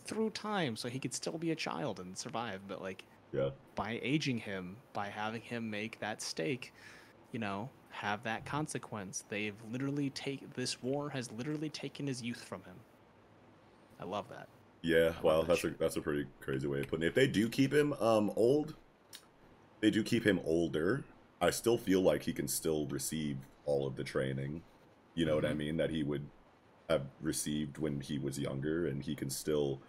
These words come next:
Speaker 2: come into, you know, that exact same, you know, kind of development that we wanted for him,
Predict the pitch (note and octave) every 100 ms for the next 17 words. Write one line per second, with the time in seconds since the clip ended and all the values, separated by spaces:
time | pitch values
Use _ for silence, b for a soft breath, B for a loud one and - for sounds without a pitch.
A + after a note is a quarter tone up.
0 | B - - F#2 F2+ E2+ E2+ E2+ E2 F2+
1 | E2 D2+ D2+ D2 D#2+ D2+ C#2 C#2+ D2+ -
2 | - - - E2+ E2+ D#2+ D2 E2+ D#2+ -
3 | - E2 D#2+ D#2 D2+ D2 - - - -
4 | - - F2+ E2 D2 G2 F2 D2+ D2 A2
5 | B2+ E2+ D#2+ E2 D#2 D2+ G#2 D3 - D#2+
6 | D#2 D#2+ E2+